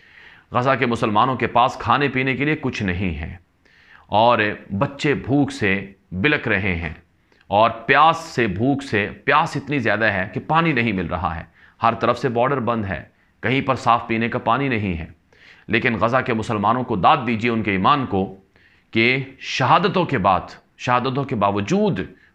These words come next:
वो डटे हुए हैं। इसलिए किसी ने बड़ी अच्छी बात कही है कि आज पूरी दुनिया में जो लोग हैं वो मर चुके हैं,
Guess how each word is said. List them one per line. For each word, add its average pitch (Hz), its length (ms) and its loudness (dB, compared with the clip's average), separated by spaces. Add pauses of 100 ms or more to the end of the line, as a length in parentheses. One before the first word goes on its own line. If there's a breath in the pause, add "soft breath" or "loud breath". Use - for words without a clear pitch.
वो 135 100 2
डटे 110 280 0
हुए 80 240 -4
हैं। 80 200 -10 (760)
इसलिए 135 440 2 (440 loud breath)
किसी 113 200 -2
ने 131 100 0
बड़ी 120 200 2
अच्छी 120 220 0
बात 101 260 2
कही 92 200 -2
है 80 220 -8 (720 soft breath)
कि 107 180 2
आज 139 400 6
पूरी 160 460 2 (100)
दुनिया 156 440 4
में 82 320 -4 (680)
जो 113 160 0
लोग 139 300 4
हैं 113 360 -6
वो 117 100 0
मर 127 160 2
चुके 87 280 -8
हैं, 80 220 -12